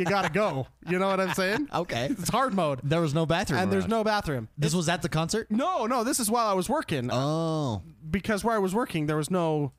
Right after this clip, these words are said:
Speaker 1: stuff.
Speaker 2: Facilities.
Speaker 1: <laughs> Yes. I, uh, this is the kind of day I had, right? And I had to go,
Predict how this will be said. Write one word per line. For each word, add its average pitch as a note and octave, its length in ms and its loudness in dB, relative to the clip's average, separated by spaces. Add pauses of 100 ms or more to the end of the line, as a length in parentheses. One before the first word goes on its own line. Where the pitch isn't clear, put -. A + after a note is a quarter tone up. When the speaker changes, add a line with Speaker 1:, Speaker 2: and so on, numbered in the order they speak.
(160)
Speaker 1:
stuff. F3+ 300 -4
Speaker 2:
Facilities. A2 680 -4
Speaker 1:
<laughs> - 420 -6
Yes. - 300 -4 (840)
I, G3 600 0
uh, F#3+ 400 0
this G#3 160 -2
is A3 100 -6
the - 80 -4
kind F#3+ 220 -2
of D#3+ 80 -4
day F3 160 0
I C#3 80 0
had, C3+ 380 -4
right? C3 240 -4
And C#3 80 -4
I C#3 80 -2
had D3 140 -2
to C#3 40 -4
go, C#3 340 -2